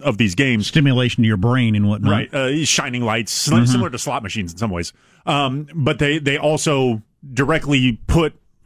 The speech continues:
Speaker 1: little, little baits and carrots on sticks to,
Speaker 2: Right.
Speaker 1: to, "Oh, if I just, I gotta come, uh, one more day."
Speaker 2: Interesting. Uh,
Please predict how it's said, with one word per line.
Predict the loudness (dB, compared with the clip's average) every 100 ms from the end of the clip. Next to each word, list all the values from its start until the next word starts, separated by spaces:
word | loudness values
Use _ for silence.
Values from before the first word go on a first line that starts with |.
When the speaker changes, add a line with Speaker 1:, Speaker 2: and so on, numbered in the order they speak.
| _
Speaker 1:
little, | 0 0 2 0 0 -2
little | 0 0 0
baits | -2 -2 -2 0
and | 0
carrots | 2 0 2 0
on | 0
sticks | 0 0 -2 0
to, | 2
Speaker 2:
Right. | 2 0
Speaker 1:
to, | 0 0 0 0 -2
"Oh, | -2 -2
if | -2
I | -2
just, | -2 0
I | -2
gotta | 0 -2 0
come, | -2 0
uh, | -6 -4
one | -2 2
more | 2 0
day." | -4 -8 _ -20 -20 -20 _ -20 _ _ -2 2
Speaker 2:
Interesting. | 2 0 0 -2 -2 _ _
Uh, | -2